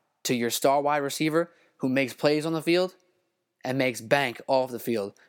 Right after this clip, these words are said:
for him and you. Odell has changed the N F L already,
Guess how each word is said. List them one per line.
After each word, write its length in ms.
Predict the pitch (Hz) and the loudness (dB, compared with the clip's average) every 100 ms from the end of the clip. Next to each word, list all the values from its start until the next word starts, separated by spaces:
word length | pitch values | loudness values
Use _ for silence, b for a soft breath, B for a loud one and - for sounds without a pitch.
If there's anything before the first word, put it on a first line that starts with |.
| _ | _
for 180 | 131 | 2
him 300 | 123 151 151 - | 2 2 0 -2
and 280 | 143 139 120 | -2 0 0
you. 280 | 113 107 95 _ _ _ _ _ _ _ _ _ _ _ _ _ _ _ _ _ _ _ _ _ _ _ _ _ - | -2 -4 -6 _ _ _ _ _ _ _ _ _ _ _ _ _ _ _ _ _ _ _ _ _ _ _ _ _ 2
Odell 340 | 147 151 156 | 2 4 2
has 180 | 143 123 | 0 -4
changed 340 | - 143 143 | 0 0 0
the 100 | 135 | 0
N 100 | 135 | 0
F 140 | 135 135 | 0 2
L 300 | 135 117 - | 2 2 -2
already, 580 | 127 120 127 131 151 160 | 0 2 4 2 0 -6